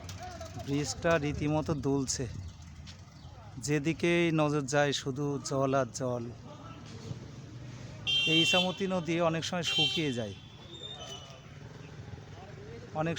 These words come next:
সময় দেখা যাচ্ছে শুকিয়ে মানুষ হেঁটেই পারাপার হয়ে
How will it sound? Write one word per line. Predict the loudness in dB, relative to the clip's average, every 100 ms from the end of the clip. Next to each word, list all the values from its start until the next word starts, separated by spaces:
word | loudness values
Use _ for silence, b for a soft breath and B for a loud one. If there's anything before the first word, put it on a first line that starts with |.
| 0
সময় | 0 2
দেখা | 2 2
যাচ্ছে | 0 -2 -4
শুকিয়ে | -4 -2 0 4 4
মানুষ | 4 2 -2 -8 -10 -12 -10 -2
হেঁটেই | 2 4 6 6 6
পারাপার | 6 4 2 0
হয়ে | 0